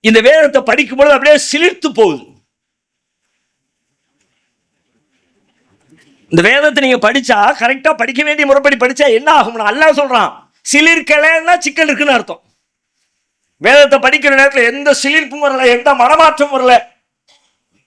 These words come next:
உள்ளத்துல எந்த வகையான சிந்தனை மாற்றம் வரல, அப்படியே தகவலா படிச்சுட்டே போறேன்,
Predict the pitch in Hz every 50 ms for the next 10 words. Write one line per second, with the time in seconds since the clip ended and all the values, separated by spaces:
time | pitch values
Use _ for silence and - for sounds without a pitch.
0 | _ _ _ _ - 254 311 320 311 311 302 277 262 262 285 311 302 285 285 285
1 | 285 285 285 262 269 277 294 320 330 330 311 294 254 254 294 302 294 294 302 285
2 | 269 269 262 262 254 - - - - 170 202 226 269 302 320 311 320 294 254 277
3 | 277 277 277 277 302 277 294 285 277 202 254 302 320 311 311 302 302 294 294